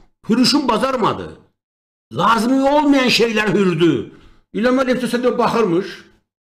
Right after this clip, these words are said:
Bizim bu qədər ona hücumlarımıza, nə təhqirlərimizə, yerliyəsi tənqidlərimizə dözə-dözə güdürmüş bunun ki, bu məqamında səhvi buraxsın,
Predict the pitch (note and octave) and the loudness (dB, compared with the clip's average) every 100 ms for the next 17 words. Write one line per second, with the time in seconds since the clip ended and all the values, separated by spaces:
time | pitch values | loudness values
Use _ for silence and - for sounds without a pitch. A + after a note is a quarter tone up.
0 | - F3+ G#3 B3+ B3+ C4+ G#3+ G3+ G#3+ G3+ | -10 -6 -2 0 0 -2 -4 0 0 2
1 | F#3+ G#3 G#3+ - - _ - E3 F3 F#3 | 2 2 0 -6 -20 _ -6 -4 -2 0
2 | F3+ F3+ E3+ F3 F#3+ F#3 D#3+ E3 - E3 | 0 0 -2 -2 -2 -2 -4 -8 -8 -8
3 | F3 F#3 F3+ F3 E3 F3 F#3+ F3 G3 G3 | -6 -4 -4 -4 -4 -4 -4 -4 -6 -4
4 | F#3+ F#3 F3 E3+ E3+ E3+ F#3+ F#3 G#3 G3+ | -4 -4 -8 -8 -8 -8 -8 -6 -6 -10
5 | - - _ - G#3+ B3 A#3 G#3+ G3 C#4 | -12 -20 _ -2 0 0 0 0 2 0
6 | C#4 G#3+ G#2 - _ _ _ _ _ - | 0 -2 -6 -12 _ _ _ _ _ -20
7 | _ - A3 D#4 C#4 F#3 A#3 G#3+ C4+ G#3+ | _ -4 0 2 0 2 0 2 0 0
8 | G#3 G#3 G#3+ A3+ A#3 C4+ - - - F3+ | 0 0 0 0 0 -2 -4 -8 -4 -2
9 | A#3 A3 G3+ A#3 B3+ | 2 2 2 0 -4